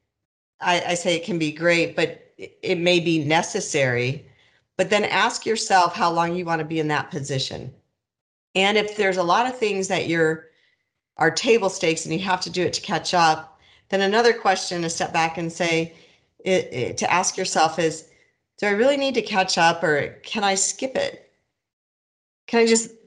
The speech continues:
jump over it? Can I leapfrog it so I can get ahead?"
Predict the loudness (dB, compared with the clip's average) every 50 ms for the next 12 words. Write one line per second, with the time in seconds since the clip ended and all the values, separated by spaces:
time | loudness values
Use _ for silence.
0 | _ _ _ _ 2 2 2 2 2 0 -2 0 0 -2 -2 -2 -4 -4 -4 -4
1 | -4 -2 -2 -2 -2 -2 -6 -8 -2 2 2 2 2 2 0 -2 -2 -2 -6 -10
2 | -18 _ _ _ _ _ _ -20 -20 _ _ _ _ _ 0 0 0 2 -2 -2
3 | -2 0 0 0 -2 -2 -2 -2 -2 -2 -2 -6